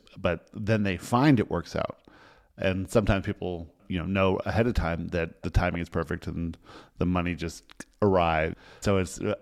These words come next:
it's interesting, but everyone has a little fear. You know, whenever you're inspired to do anything, fear pops up. But once you make that decision,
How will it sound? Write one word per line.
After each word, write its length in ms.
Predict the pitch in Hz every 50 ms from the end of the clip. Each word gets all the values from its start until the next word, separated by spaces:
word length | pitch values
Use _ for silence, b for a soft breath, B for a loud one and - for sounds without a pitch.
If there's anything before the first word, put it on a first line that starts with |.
| _
it's 240 | 101 101 - - -
interesting, 440 | - - 143 151 139 - - 113 104
but 100 | 107 131
everyone 340 | 151 156 143 131 120 113 98 b b b b b b
has 240 | - - 117 127 113
a 40 | 117
little 200 | 127 127 127 123
fear. 440 | - - 107 98 95 98 101 95 - _ _
You 80 | -
know, 80 | 95 101
whenever 260 | 98 101 101 101 104
you're 80 | 104 104
inspired 420 | 101 98 - - 87 85 92 92 -
to 80 | 101
do 120 | 87 87 82
anything, 440 | 82 85 82 - 87 90 92 87 - _ _ _
fear 300 | _ - - 95 92 92
pops 360 | - 104 101 95 - - -
up. 380 | - 85 80 85 - - _ _ _ _ _ _ _ _ _ b b b b b b b b b - _ _ _ _
But 120 | - 120
once 180 | 123 139 151 147
you 80 | 147 143
make 140 | 139 135
that 120 | - 127 117
decision, 640 | 107 98 - - 165 139 110 113 107 101 104 101